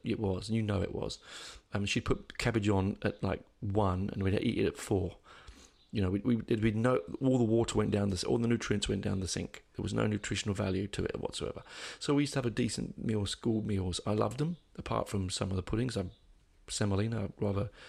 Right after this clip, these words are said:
jump into a, uh, a gl-, glass, uh, lined, um, pit and cover myself in vinegar than eat that shit again. Um, but we all have those memories. The point is that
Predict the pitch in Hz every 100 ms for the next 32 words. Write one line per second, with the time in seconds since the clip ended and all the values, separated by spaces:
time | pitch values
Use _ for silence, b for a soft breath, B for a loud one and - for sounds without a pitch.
0 | B B B - - 98 - 101 95 101
1 | 90 - - _ _ _ _ _ _ -
2 | 95 90 90 - - - - - _ _
3 | - 104 101 - - - - - 104 95
4 | 98 104 101 98 90 B B B B B
5 | 98 95 92 92 - 123 - 92 92 -
6 | - - 110 104 98 101 107 95 92 101
7 | - - - - - 95 104 - 98 98
8 | 101 117 - - 127 120 98 95 90 90
9 | 92 120 - _ _ _ _ _ _ _
10 | _ _ _ - - B B B B -
11 | 117 143 104 90 - - B B B _
12 | - _ _ _ _ _ - 104 -